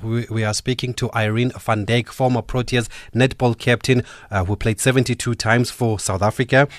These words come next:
before going over to New Zealand to go play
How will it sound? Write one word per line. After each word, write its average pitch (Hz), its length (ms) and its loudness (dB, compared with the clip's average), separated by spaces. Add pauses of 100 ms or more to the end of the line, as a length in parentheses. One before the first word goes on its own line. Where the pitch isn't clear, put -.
(140)
before 110 340 0
going 110 300 2
over 117 280 0
to - 180 -6
New 101 160 0
Zealand 123 340 2 (240)
to 113 100 -2
go 110 160 2
play 127 380 0